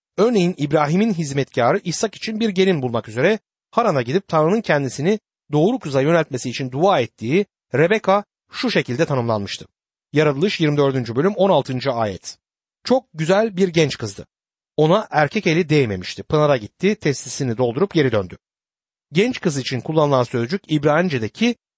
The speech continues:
naarah sözcüğüdür ama bakire olduğu da açıkça bildirilmiştir. Sonra hizmetkar Tanrı'nın yol göstermesi için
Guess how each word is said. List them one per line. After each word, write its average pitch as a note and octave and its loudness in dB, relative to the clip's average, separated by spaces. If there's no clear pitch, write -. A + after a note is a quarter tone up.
naarah F#3+ 2
sözcüğüdür A#2 -2
ama F#3 2
bakire C3 2
olduğu B2+ 0
da F#3+ 2
açıkça D3+ -2
bildirilmiştir. A2 -4
Sonra A#3+ 0
hizmetkar C#3+ 0
Tanrı'nın F3 2
yol G3 2
göstermesi A#2 0
için A3+ 0